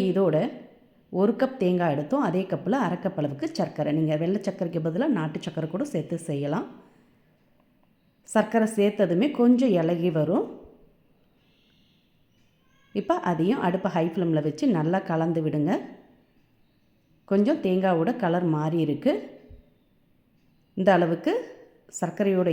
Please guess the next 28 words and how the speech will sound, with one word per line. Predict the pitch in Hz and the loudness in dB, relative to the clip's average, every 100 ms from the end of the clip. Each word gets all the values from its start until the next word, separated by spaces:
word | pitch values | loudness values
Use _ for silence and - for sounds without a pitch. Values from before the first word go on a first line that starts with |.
| 156 | 0
ஈரப்பதமும் | 180 190 190 156 160 262 202 | 0 0 0 0 2 2 0
வத்தி | - 202 165 | -2 -4 -2
வந்ததும் | 151 151 151 330 453 - - - _ _ _ 180 | -2 -2 0 0 -2 -14 -20 -20 _ _ _ -2
இதோட | 175 170 269 | 2 4 4
நம்ம | 294 170 156 | 2 2 0
அரைச்சு | 180 - 180 | 0 0 0
எடுத்து | 156 165 | 0 -2
வச்சிருந்த | 156 151 160 190 294 | -2 -2 -2 0 0
பாதாம் | 170 180 196 185 | 2 0 2 2
முந்திரி | 160 170 180 | 0 0 -2
பொடியை | 147 156 262 | -2 0 0
சேர்த்துக்கங்க. | 214 151 - - 123 131 - - _ _ _ _ | -2 -6 -8 -8 -6 -8 -12 -20 _ _ _ _
சேர்த்துட்டு | 202 190 233 285 | -2 0 0 0
கூடவே | 214 190 254 262 | 4 4 4 2
கொஞ்சம் | 233 226 180 | 2 4 4
ஏலக்காய் | 196 190 175 - | 4 2 0 0
பொடி | 151 151 | -4 -2
ஒரு | 151 | 0
அரை | 156 156 | 0 0
டீஸ்பூன் | 170 - 175 | -4 -2 0
அளவுக்கு | 156 151 190 - | 0 -2 -6 -4
சேர்த்து | 147 147 330 220 | -4 -2 0 2
நல்லா | 151 170 175 | 2 0 -2
கலந்துக்கங்க. | 151 151 160 156 147 143 247 - - - _ _ _ _ _ _ _ _ _ _ _ _ _ _ _ - | -2 -2 -2 -4 -4 -2 -2 -4 -18 -20 _ _ _ _ _ _ _ _ _ _ _ _ _ _ _ -4
நல்லா | 170 190 240 - - - | 2 4 2 -2 -6 -4
திக்கான | - - 220 208 233 | -4 0 4 4 4
பதத்துக்கு | 190 156 156 180 339 339 | 2 0 -4 -4 -4 -2
பேன்ல | 196 185 196 | 0 2 2